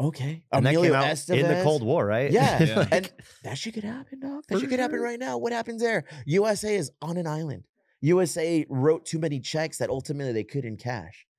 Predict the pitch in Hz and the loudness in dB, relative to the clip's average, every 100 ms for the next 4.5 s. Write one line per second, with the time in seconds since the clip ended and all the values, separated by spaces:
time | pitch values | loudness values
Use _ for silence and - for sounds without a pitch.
0 | _ _ - 113 131 165 147 113 143 156 | _ _ -4 -2 0 2 2 2 2 0
1 | 160 139 - 113 101 95 92 _ _ _ | -4 -6 -6 -4 -2 -4 -6 _ _ _
2 | _ 143 175 190 165 127 120 107 101 101 | _ 0 2 2 2 0 -2 -2 -2 -4
3 | 95 - _ _ 113 151 156 147 123 110 | -6 -10 _ _ 0 4 4 4 0 -2
4 | 107 107 104 101 | -4 -4 -4 -6